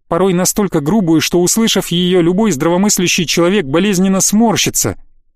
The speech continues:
Но когда Эдрик был здравомыслящим, или хотя бы не глупым, он и свою крайнюю рассеянность считает за что-то такое, чем следует гордиться.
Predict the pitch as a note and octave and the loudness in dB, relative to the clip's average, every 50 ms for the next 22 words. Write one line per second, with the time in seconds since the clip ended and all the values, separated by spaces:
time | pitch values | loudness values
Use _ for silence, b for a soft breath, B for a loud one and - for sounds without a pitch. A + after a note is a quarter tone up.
0 | _ _ - C#3 D#3+ F3+ E3 - - F3+ F3 D3+ C#3+ D3+ F3 G3 G3 F3 E3 F3 | _ _ -4 -2 -2 -2 -2 -2 -4 -4 -4 -2 -2 -2 0 2 2 2 2 2
1 | F#3+ D#3+ D3+ D#3 E3 C#3+ C#3+ D#3 F#3 F3+ C3+ A#2+ C#3+ E3 F3+ F#3 F#3+ F#3+ F#3+ D#3+ | 2 2 2 0 0 0 0 2 2 2 2 2 2 2 2 2 2 2 0 0
2 | C3 - C#3 C3+ - - D3 A#2+ G#2 - - - - _ - F3+ G#3 G3+ F3+ - | 0 0 0 0 0 0 0 -2 -2 -4 -10 -20 -12 _ -2 0 2 2 0 0
3 | E3+ - G3+ F3 F3+ F#3+ G3 E3 C#3+ D3 E3+ E3+ D3+ - D#3 C#3+ A#2+ - - - | -2 -2 0 0 2 2 0 2 2 2 2 0 0 0 -2 -2 -2 -4 -10 -20
4 | - - _ _ _ _ - G3 G3+ G#3 G3+ - - F#3+ G#3 A3 G3+ - - F#3+ | -20 -20 _ _ _ _ -6 -4 -2 -2 0 0 0 0 0 0 -2 -2 0 0
5 | G#3 G3+ G3 G3 F#3+ F#3+ G3 F#3+ - - B3 B3 A#3 F#3 D#3+ D3+ - - - - | 2 2 2 2 2 0 0 0 0 0 0 0 2 0 0 -2 -2 -2 -4 -4
6 | - - F3+ E3 - F#3 F#3+ E3 C3 A#2 D3+ D3 - - F3 - - - E3 D3+ | -2 -2 -2 -2 0 0 0 0 0 0 -2 -2 -2 -2 -4 -4 -4 -4 -6 -4
7 | - G3 G3 E3+ B2+ - - F3 D#3 C3 - E3+ F3 F#3 D#3+ D#3+ E3+ D#3+ C#3 C3 | -2 0 0 0 2 0 0 0 0 0 0 0 0 2 2 2 0 0 0 0
8 | C#3+ E3+ E3+ C#3+ C#3 F3 F3+ C#3 - - B2+ G2+ | 0 0 0 0 0 0 -2 -2 -2 -2 -4 -4